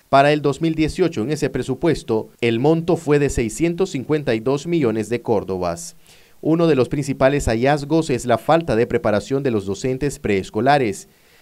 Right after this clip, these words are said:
La mayoría son profesoras voluntarias de las comunidades. De treinta y nueve maestras consultadas en la investigación de Expediente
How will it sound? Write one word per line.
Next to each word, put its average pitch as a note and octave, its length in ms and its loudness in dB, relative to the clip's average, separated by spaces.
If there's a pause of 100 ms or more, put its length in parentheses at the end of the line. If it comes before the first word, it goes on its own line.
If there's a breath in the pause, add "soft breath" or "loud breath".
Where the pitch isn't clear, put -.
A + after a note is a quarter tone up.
(120)
La G2 80 -2
mayoría C3 400 4
son D3 200 0
profesoras C#3+ 560 0
voluntarias C#3 760 2
de B2+ 200 0
las A#2 200 2
comunidades. G#2+ 880 0 (280 soft breath)
De C#3+ 120 0
treinta D3+ 320 0
y C#3 60 0
nueve C#3+ 220 2
maestras C3+ 500 0
consultadas C3+ 760 2
en A#2+ 120 -2
la A2 60 -2
investigación A2 680 -2
de A#2+ 120 4
Expediente A2+ 600 -2